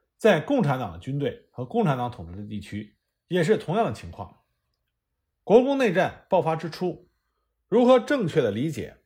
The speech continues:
作战的意义，保证部队旺盛的士气，这是国共双方共同的问题。那么中国共产党在军队政治思想工作中的优势就显现出来了。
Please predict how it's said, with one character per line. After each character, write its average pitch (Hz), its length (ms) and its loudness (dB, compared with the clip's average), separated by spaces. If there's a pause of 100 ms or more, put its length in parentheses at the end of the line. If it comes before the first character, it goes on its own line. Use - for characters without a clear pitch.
(180)
作 175 160 4
战 131 140 -2
的 143 80 -6
意 175 100 -6
义， 95 280 -12 (500)
保 160 240 6
证 233 160 4
部 220 180 0
队 - 380 0 (160)
旺 202 200 2
盛 147 140 -6
的 127 60 -8
士 - 220 -8
气， - 280 -20 (480)
这 294 140 0
是 214 100 6
国 185 160 0
共 196 160 2
双 175 200 -4
方 - 460 -6
共 226 180 -2
同 92 160 -8
的 95 60 -10
问 76 120 -14
题。 - 180 -20 (400)
那 233 80 -2
么 226 80 2
中 247 140 4
国 240 100 6
共 220 120 4
产 185 140 0
党 73 360 -10 (260)
在 175 140 4
军 233 240 0
队 208 340 2
政 196 140 0
治 139 60 0
思 190 160 -2
想 92 160 -2
工 151 140 -4
作 113 120 -2
中 131 160 -6
的 104 260 -8
优 151 200 0
势 - 440 -8
就 101 140 -6
显 90 220 -8
现 85 120 -14
出 - 140 -12
来 69 80 -14
了。 - 80 -20